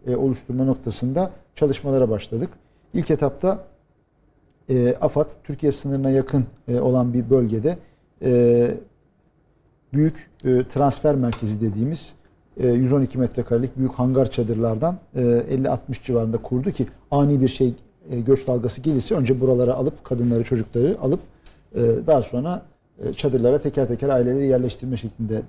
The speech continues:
e, devam etti. E, bizim, e, on bin çadırlık, yani yaklaşık elli altmış bin, e, insanı barındıracak bir, e, barınma merkezi, e, kurma, e, gibi bir,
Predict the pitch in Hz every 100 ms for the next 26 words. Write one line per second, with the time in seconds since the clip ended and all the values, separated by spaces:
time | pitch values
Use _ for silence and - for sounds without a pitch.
0 | - 117 110 117 110 110 107 - 202 202
1 | _ _ _ _ - 143 135 135 139 -
2 | - 151 160 214 208 - _ _ 175 139
3 | 131 127 127 127 73 73 - _ _ _
4 | _ _ _ _ 156 208 202 156 175 202
5 | - 143 131 120 175 151 127 127 131 139
6 | - - 135 143 139 - 170 151 - 135
7 | 113 - - _ _ - 131 131 143 -
8 | 143 147 127 131 135 127 127 160 - 147
9 | 151 - _ _ _ - 139 123 117 135
10 | 156 170 143 113 - 101 95 - - _
11 | - 120 113 113 - _ _ - 143 147
12 | 135 - - 131 117 117 113 156 165 147